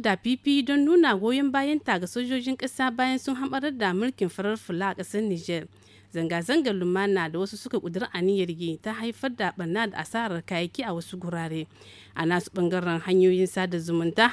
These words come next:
na zamani sun kasance dandali na watsa labarai barkatai,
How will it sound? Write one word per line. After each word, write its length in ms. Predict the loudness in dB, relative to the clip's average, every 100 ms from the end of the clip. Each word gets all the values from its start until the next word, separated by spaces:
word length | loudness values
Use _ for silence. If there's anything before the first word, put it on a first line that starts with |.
| 2
na 100 | 0
zamani 560 | 4 4 6 6 4
sun 200 | 4 2 2
kasance 560 | 0 4 4 4 0
dandali 540 | 4 4 4 2 4 4
na 220 | 6 6
watsa 320 | 4 2 0
labarai 420 | -2 0 0 0 0
barkatai, 600 | -2 -4 -6 -2 -2